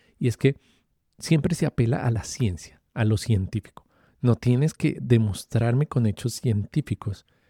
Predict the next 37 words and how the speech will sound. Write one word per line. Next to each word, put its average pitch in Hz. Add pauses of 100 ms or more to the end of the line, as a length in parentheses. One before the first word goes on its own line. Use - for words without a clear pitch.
(160)
que, 113
se-, -
que 101
Jesús 110
resucitó, 107 (420)
pero 127 (340)
ese 131
es, -
eso 131
no 131
se 160
puede 147
verificar 117
con 123
hechos 113
científicos, 113 (420)
así 120
como 135
no 110
se 135
puede 117
verificar 110
con 90
hechos 110
científicos 143
la 110
existencia 101
de 107
Hitler. - (560)
No 117
se 175
puede 151
u-, 123
usar 123
la 139
evidencia 113
científica, 117